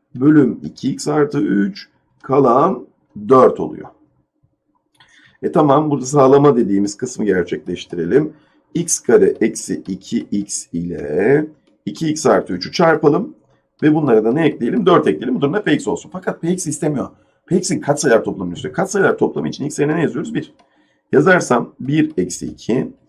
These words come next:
iki artı üç artı dört. Bu durumda burası eksi bir. Burası beş artı dört. Bir ile eksi beş, eksi bir ile beşi beşi çarptım.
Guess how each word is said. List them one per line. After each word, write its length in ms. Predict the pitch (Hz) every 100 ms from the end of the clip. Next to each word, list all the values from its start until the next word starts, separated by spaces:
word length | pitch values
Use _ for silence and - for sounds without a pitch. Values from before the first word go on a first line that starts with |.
| _ _ _ _ _ _
iki 400 | 101 - 190 - -
artı 460 | 87 85 - - - -
üç 500 | 113 165 208 - - -
artı 340 | - - 160
dört. 280 | - - _ _ _ -
Bu 100 | 127
durumda 280 | 196 170 -
burası 280 | 135 123 190
eksi 360 | 180 - 170
bir. 220 | 123 - - _ _ _ _ _ -
Burası 360 | 127 - 90
beş 300 | 104 - - -
artı 300 | 90 95 151
dört. 240 | - - -
Bir 100 | 220
ile 100 | 196
eksi 240 | - 151
beş, 200 | 139 - - -
eksi 200 | - 170
bir 60 |
ile 160 | 156 143
beşi 300 | 147 - 104
beşi 200 | - -
çarptım. 400 | - - 208